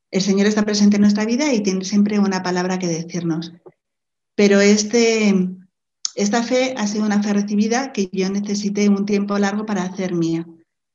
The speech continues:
Y en este proceso de interiorización,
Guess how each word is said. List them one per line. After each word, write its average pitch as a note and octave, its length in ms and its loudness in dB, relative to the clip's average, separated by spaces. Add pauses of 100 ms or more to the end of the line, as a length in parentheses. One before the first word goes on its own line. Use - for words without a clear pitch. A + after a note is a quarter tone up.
(320)
Y F3+ 720 0 (560)
en F#3 160 0
este G#3 200 -2
proceso A3+ 880 -4
de G3 120 -2
interiorización, G3 1080 -2